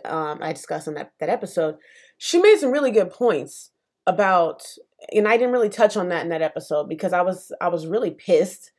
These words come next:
honestly, about just the fact that they were even mad a-, about her preference. I understand some people were mad about how she said it, whatever, whatever.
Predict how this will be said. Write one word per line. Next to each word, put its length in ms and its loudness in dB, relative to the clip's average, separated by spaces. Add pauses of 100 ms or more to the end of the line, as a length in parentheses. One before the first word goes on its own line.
(380)
honestly, 640 -2
about 680 -4 (380)
just 320 2
the 120 0
fact 500 -6
that 260 -6
they 160 0
were 160 -2
even 320 -8
mad 360 -6
a-, 300 -6
about 300 -8
her 120 -4
preference. 440 -8
I 80 -4
understand 440 -6
some 140 -8
people 260 -10
were 120 -4
mad 380 -6
about 340 -6 (300)
how 180 -10
she 160 -16
said 260 4
it, 160 0
whatever, 320 -2
whatever. 420 -2